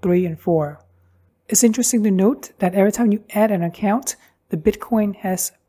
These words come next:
different protocols. There's the native SegWit, Taproot, SegWit, and Legacy.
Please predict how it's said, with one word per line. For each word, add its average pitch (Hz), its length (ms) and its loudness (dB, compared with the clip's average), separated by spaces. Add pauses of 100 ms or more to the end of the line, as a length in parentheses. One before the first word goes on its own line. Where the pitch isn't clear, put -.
(100)
different 202 400 -2
protocols. 175 840 -4 (420)
There's 202 260 -2
the 175 280 -2
native 190 460 2
SegWit, 214 680 -2 (340)
Taproot, 214 640 -2 (500)
SegWit, 208 680 0 (420)
and 175 140 2
Legacy. 165 500 0